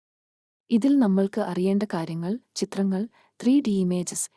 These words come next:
ഇങ്ങനെ കിട്ടുന്ന ഇമേജസ്, അനിമേറ്റ് എന്നു ടൈപ്പ് ചെയ്താൽ ചിത്രങ്ങൾ അനിമേറ്റ് ആയി കിട്ടുന്നതാണ്.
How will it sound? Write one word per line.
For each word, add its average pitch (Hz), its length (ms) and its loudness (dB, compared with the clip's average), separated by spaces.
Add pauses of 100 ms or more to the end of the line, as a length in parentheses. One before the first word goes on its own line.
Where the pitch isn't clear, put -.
(120)
ഇങ്ങനെ 202 300 4
കിട്ടുന്ന 196 460 -4
ഇമേജസ്, 180 520 -4 (260)
അനിമേറ്റ് 185 520 0
എന്നു 180 180 -2 (100)
ടൈപ്പ് 165 240 -4
ചെയ്താൽ 180 400 -2
ചിത്രങ്ങൾ 208 580 0
അനിമേറ്റ് 180 500 -2
ആയി 175 180 -2
കിട്ടുന്നതാണ്. 160 680 -6